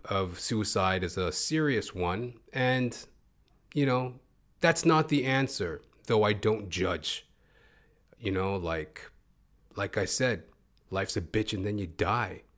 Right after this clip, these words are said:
It's a cynical world out there. And if somebody makes that decision,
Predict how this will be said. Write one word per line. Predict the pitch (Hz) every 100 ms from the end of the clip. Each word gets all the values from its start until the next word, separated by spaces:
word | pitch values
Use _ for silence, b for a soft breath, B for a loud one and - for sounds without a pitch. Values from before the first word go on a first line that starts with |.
| _
It's | 95
a |
cynical | - - 113 110 113 98
world | 85 123 156 98
out | 85 80
there. | 85 80 80
And | 80 82 80 - b b b b b b b b -
if | 113
somebody | - 131 131 131 123
makes | 117 120 117 -
that | 117 -
decision, | 107 - 135 135 120 127 127 127